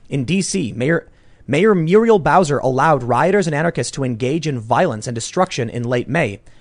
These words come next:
and early June, requiring me to call in the National Guard to maintain law and order in the nation's capital.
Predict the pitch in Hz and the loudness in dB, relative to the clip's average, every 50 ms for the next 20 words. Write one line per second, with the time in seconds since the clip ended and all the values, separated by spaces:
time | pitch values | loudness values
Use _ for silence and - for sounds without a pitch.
0 | - - - - 135 147 156 165 147 - 156 165 139 143 131 117 127 180 175 127 | -20 -14 -6 -2 -2 0 0 0 0 0 0 0 0 0 -2 0 0 0 0 0
1 | 107 98 98 - _ _ _ _ - _ - 127 127 - - 147 165 190 214 226 | -2 -6 -10 -14 _ _ _ _ -20 _ -8 -6 -6 -4 -2 0 0 2 2 2
2 | 220 214 190 160 175 214 202 147 123 - 143 131 - - 123 147 185 208 208 196 | 0 0 0 0 0 0 0 -2 -2 -4 -6 -8 -6 -2 -2 0 0 0 -2 -2
3 | 143 139 139 147 160 - - 202 196 165 131 131 120 120 120 123 135 127 127 127 | -2 -2 -4 -4 -6 -4 -4 -4 -2 0 0 0 0 0 -2 -4 -4 -4 -4 -4
4 | 113 - 131 123 123 120 117 117 113 107 113 120 147 156 135 120 113 117 113 107 | -6 -6 -6 -6 -4 -2 -2 -2 -2 -2 -2 0 0 0 0 -2 -4 -6 -6 -6
5 | 101 - 107 - - 165 160 151 - - - - | -8 -10 -12 -8 -6 -4 -4 -4 -4 -8 -10 -12